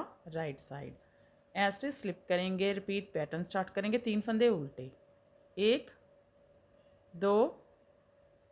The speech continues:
तीन, आगे की साइड से दो फंदों का एक फंदा बुनेंगे, फिर एक फंदा सीधा, जाई डालेंगे वन, एक फंदा सीधा,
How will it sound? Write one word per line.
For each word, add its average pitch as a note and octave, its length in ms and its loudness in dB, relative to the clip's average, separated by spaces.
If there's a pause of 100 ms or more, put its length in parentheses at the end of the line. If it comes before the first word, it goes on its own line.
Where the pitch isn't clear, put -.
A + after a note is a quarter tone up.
(640)
तीन, C#3+ 300 -2 (1160)
आगे G3+ 280 4
की C4 180 -2
साइड F#3+ 240 4
से G3+ 260 2 (100)
दो F3 100 2
फंदों G3+ 420 0
का A3 240 2 (320)
एक E3+ 200 -6
फंदा G#3+ 300 0
बुनेंगे, A#3 480 0 (1700)
फिर C4 180 0 (140)
एक G3+ 200 -2
फंदा G3 380 0
सीधा, F3+ 600 -2 (680)
जाई F#3 300 2
डालेंगे F#3+ 420 2
वन, F3 480 -2 (520)
एक A#3+ 240 4
फंदा F#3+ 420 0
सीधा, F3+ 680 -2